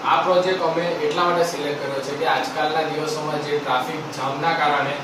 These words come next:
એમ્બ્યુલન્સને હોસ્પિટલ પર પહોંચતા જે વાર લાગે છે, એના કારણે એમ્બ્યુ-, અ, પેશન્ટના હેલ્થ વધારે પડતી ખરાબ થઈ શકે છે. એ માટે અમે આ પ્રોજેક્ટ સિલેક્ટ કર્યો છે. આ પ્રોજેક્ટમાં અમારા મેઇન ત્રણ યુનિટ છે, હોસ્પિટલ યુનિટ,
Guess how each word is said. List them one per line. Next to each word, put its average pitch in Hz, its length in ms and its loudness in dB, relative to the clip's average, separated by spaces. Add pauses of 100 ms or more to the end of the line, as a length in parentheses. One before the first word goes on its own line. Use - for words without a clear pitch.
(460)
એમ્બ્યુલન્સને 175 720 0
હોસ્પિટલ 160 540 0
પર - 60 0
પહોંચતા 139 520 -4
જે 151 160 0
વાર 139 220 4
લાગે 143 260 0
છે, 131 160 -4
એના 127 140 0
કારણે 143 380 -2 (360)
એમ્બ્યુ-, 139 400 -6
અ, 131 220 -2 (140)
પેશન્ટના 151 840 0 (440)
હેલ્થ 117 240 0
વધારે 151 340 0
પડતી 151 420 -4
ખરાબ 143 320 0
થઈ 143 80 0
શકે - 300 -4
છે. - 300 -6
એ - 20 2
માટે 160 200 2
અમે 151 160 0
આ 147 100 -2
પ્રોજેક્ટ 127 320 -4
સિલેક્ટ 143 280 -4
કર્યો - 220 -2
છે. - 460 -8
આ 175 120 2
પ્રોજેક્ટમાં 175 460 2
અમારા 170 580 2
મેઇન 160 260 2
ત્રણ 165 200 4
યુનિટ 131 320 0
છે, - 160 -8 (360)
હોસ્પિટલ 180 520 0
યુનિટ, 185 280 0